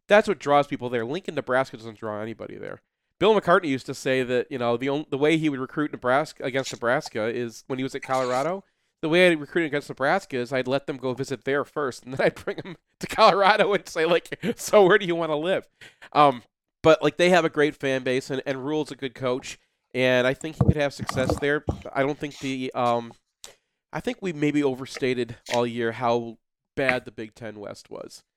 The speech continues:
That, like, the Big Ten West was kinda, like, mediocre, not, like, Rutgers level, okay?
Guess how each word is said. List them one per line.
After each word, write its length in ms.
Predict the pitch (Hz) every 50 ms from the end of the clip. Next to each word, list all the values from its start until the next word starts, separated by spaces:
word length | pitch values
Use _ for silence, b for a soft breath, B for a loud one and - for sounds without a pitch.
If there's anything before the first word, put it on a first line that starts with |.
| _ _ _ _ -
That, 120 | 135 139 -
like, 180 | 151 143 139 -
the 60 | -
Big 200 | - - - -
Ten 160 | - 196 165
West 220 | 156 151 143 - 160
was 100 | 135 -
kinda, 240 | - 147 135 131
like, 280 | 123 120 123 120 - - _ _
mediocre, 800 | - 139 151 160 143 139 135 139 135 139 - - 127 113 110 104 _ _ _ -
not, 420 | 123 127 131 135 135 131 123 - _ _ -
like, 280 | 135 127 117 - - _ _ _ _ _ _ _ 123
Rutgers 480 | 127 131 131 - - 113 95 - -
level, 300 | 107 92 78 - - - _ _ _ _ _ _ _ -
okay? 440 | 120 113 - 131 123 127 139 139